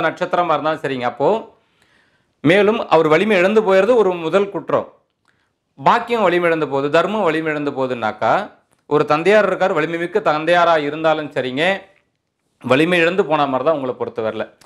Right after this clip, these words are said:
அவர்லாம் இருக்கிறாரு, நல்லவர், நல்ல செல்வந்தர், நல்ல சிறப்பான இருந்தாலும் தக்க சமயத்து என் துன்பத்தை அவரால் போக்க முடியாது அப்படின்றத.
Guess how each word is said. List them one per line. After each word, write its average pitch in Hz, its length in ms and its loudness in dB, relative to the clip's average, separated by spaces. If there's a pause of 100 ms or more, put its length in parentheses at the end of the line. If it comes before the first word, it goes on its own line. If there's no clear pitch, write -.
(220)
அவர்லாம் 127 300 4
இருக்கிறாரு, 196 360 2 (160)
நல்லவர், 170 440 0
நல்ல 160 140 0 (120)
செல்வந்தர், 160 520 -2
நல்ல 151 120 0 (120)
சிறப்பான 151 340 0
இருந்தாலும் 147 360 -2 (500)
தக்க 202 280 0 (100)
சமயத்து 226 320 -6 (120)
என் 220 120 -2 (100)
துன்பத்தை 240 360 2 (120)
அவரால் 175 340 -2
போக்க 147 240 -12
முடியாது 113 360 -4 (120)
அப்படின்றத. 110 320 -4